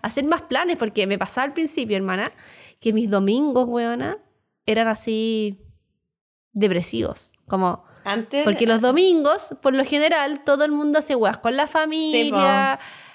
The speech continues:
Speaker 1: eh, con los polos, como, sobre todo entendiendo que mis amigas están todas como con guaguas, ¿cachai? Entonces, los domingos pa' mí eran como la depresión. Y después partí como ya cachando qué amigas hacían cosas los domingos, o sea, con qué amigas te vaya, vaya a tomarte algo los domingos,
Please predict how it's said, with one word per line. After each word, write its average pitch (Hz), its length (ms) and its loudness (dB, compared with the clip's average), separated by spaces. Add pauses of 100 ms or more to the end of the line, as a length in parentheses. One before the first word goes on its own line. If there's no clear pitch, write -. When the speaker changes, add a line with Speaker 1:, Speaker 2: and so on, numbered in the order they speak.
(140)
Speaker 1:
eh, 226 360 2
con 254 260 2
los 277 120 0
polos, 277 540 4
como, 254 480 -2
sobre 220 180 -2
todo 254 200 0
entendiendo 247 400 -2
que 247 100 -2
mis 220 140 -2
amigas 214 240 -4
están 233 200 -8
todas 220 200 -4
como 226 200 -8
con 202 180 -8
guaguas, 208 480 0
¿cachai? 202 440 -8
Entonces, 214 480 -4 (640)
los 214 160 -2
domingos 226 440 0
pa' 262 100 0
mí 240 120 -2
eran 269 180 -4
como 247 200 -4
la 214 80 0
depresión. 190 560 -2 (400)
Y 220 120 -4
después 220 300 0
partí 262 260 -4
como 254 220 0
ya 220 160 2
cachando 233 420 -4
qué 226 80 0
amigas 240 400 0
hacían 233 260 -4
cosas 226 220 -2
los 208 100 -2
domingos, 240 560 -2
o 214 40 -6
sea, 214 160 -4
con 202 160 -4
qué 220 80 0
amigas 220 260 0
te 214 100 -2
vaya, 208 300 2
vaya 220 280 0
a 220 40 0
tomarte 214 380 -4
algo 202 160 -2
los 202 100 -2
domingos, 247 340 -4